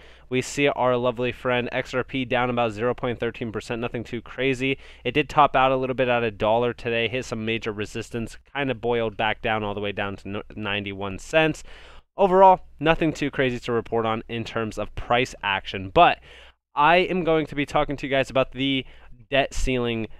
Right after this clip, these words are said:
crisis that we basically have on our hands. So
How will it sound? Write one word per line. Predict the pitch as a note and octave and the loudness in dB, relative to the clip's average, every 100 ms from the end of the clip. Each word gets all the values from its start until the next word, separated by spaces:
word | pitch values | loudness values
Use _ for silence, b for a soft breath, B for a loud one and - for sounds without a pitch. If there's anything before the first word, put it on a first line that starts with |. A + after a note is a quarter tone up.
| b | b
crisis | - C#3+ B2+ B2+ A#2 | 0 2 2 0 -2
that | A#2+ A2+ | -2 -2
we | B2 | -2
basically | B2 A#2+ A2+ - A#2+ | -2 -2 -4 -6 -4
have | C3 A#2 G#2+ - | 0 0 0 -4
on | A2+ A2+ | -4 -2
our | G#2+ | -4
hands. | - A#2+ A#2 G#2 | -4 -4 -4 -4
So | - B2 | -2 -2